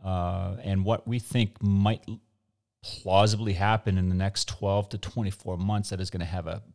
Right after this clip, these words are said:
potentially huge impact for the M S P community, uh, in a good way. Uh, so that's what we're gonna talk about today, and, uh, let's dive right in.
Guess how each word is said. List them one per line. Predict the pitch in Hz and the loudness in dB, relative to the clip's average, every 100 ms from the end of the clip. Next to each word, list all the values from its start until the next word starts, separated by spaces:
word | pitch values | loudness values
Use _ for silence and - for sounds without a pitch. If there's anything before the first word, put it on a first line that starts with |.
| _ | _
potentially | 98 95 - 90 | -4 -4 -4 -8
huge | - 151 143 107 | -8 -6 -4 -4
impact | 85 85 76 - | -4 -6 -8 -8
for | - | -10
the | 85 87 | -6 -4
M | 85 | -4
S | - | -6
P | 95 | -10
community, | 87 87 85 82 78 85 - _ - _ | -8 -4 -2 -4 -8 -12 -18 _ -20 _
uh, | 85 82 85 | -6 -6 0
in | 113 | 4
a | 110 | 6
good | 135 117 | 6 6
way. | 82 - - _ _ _ | 2 -4 -16 _ _ _
Uh, | - 92 87 92 | -4 -2 -2 -2
so | - 107 95 90 - _ - | -2 0 -2 -4 -12 _ -2
that's | 123 - | 0 2
what | 170 | 0
we're | |
gonna | 156 | 0
talk | 110 147 135 | 0 0 0
about | 131 | -4
today, | - 117 120 127 - | -2 0 0 0 -2
and, | 98 98 95 95 92 92 90 | 0 2 2 0 0 0 -2
uh, | 90 87 87 | -4 -2 -2
let's | 95 - | -4 -2
dive | 107 104 95 | 0 -2 -2
right | 90 85 | -6 -6
in. | 92 85 | -8 -8